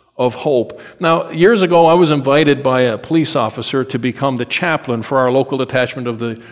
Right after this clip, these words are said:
R C M P, and I, I jumped at that opportunity and privilege, and I really enjoy trying to help the pri-, uh, the officers, and I talk with them and pray for them. Uh, through that process, they asked if I would be a guard. They have a few jail cells in the back, kind of a remand thing if they bring someone in until they have court,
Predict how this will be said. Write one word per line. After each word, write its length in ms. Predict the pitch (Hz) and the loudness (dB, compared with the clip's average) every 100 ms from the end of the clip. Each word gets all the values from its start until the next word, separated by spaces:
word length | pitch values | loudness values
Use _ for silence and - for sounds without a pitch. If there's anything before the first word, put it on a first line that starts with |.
| - | -4
R 160 | 135 123 | -2 -2
C 200 | - 120 | -4 -6
M 100 | 113 | -4
P, 180 | 120 110 | -4 -2
and 80 | |
I, 320 | 123 123 - 123 | -2 -4 -6 -6
I 60 | |
jumped 260 | 117 147 135 | -2 -2 0
at 120 | 123 | 0
that 160 | 127 123 | 2 2
opportunity 440 | - - 135 123 | 0 -4 -6 -6
and 80 | 113 | -4
privilege, 360 | 139 113 107 | -4 -4 -4
and 100 | 117 | -4
I 40 | 117 | -4
really 300 | 127 135 131 | 0 0 0
enjoy 380 | 117 123 120 113 - - | -2 -2 -2 -4 -10 -10
trying 240 | - 131 | -2 -2
to 60 | 120 | 0
help 180 | 127 131 | 0 0
the 100 | 127 | -4
pri-, 220 | 139 131 | -2 -2
uh, 120 | 127 | 0
the 140 | 117 120 | 0 2
officers, 600 | 127 123 127 135 131 117 | 0 0 -6 -2 -2 -4
and 100 | 110 | -8
I 60 | |
talk 320 | 107 139 135 127 | -4 -2 -2 -4
with 120 | 120 | -6
them 200 | 117 120 | -6 -6
and 100 | 117 | -4
pray 200 | 135 131 | -2 -2
for 160 | - | -4
them. 260 | 117 123 113 - - - - | -4 -4 -6 -12 -20 -20 -12
Uh, 120 | 135 123 | -8 -6
through 340 | - 185 226 226 | -4 2 2 4
that 220 | 170 143 | 4 2
process, 480 | 196 190 - 143 120 | 2 0 2 -2 2
they 220 | 147 170 | 2 2
asked 640 | 165 175 120 139 - - - | 0 0 -2 -4 -8 -12 -4
if 200 | 135 151 | -4 0
I 160 | 139 | 0
would 200 | 139 139 | 0 0
be 160 | 123 135 | 0 0
a 200 | 127 127 | 0 -2
guard. 520 | 151 120 175 151 107 | -6 -2 0 0 -2
They 80 | 117 | -6
have 120 | 113 | -6
a 40 | 107 | -6
few 200 | 147 131 | -4 -2
jail 260 | 127 135 | 0 -2
cells 260 | 131 135 120 | 0 -2 -2
in 80 | 113 | -6
the 80 | |
back, 220 | 107 113 - | -2 -4 -2
kind 160 | 127 | -4
of 60 | 117 | -4
a 20 | |
remand 540 | 113 127 123 120 113 | -4 -4 -4 -6 -6
thing 200 | 120 117 113 | -6 -4 -6
if 100 | - | -8
they 80 | |
bring 200 | 107 117 | -8 -8
someone 300 | 110 123 113 | -8 -8 -6
in 140 | 113 113 | -6 -6
until 160 | 117 | -6
they 80 | 113 | -4
have 140 | 107 - | -6 -8
court, 400 | 120 117 113 | -6 -6 -6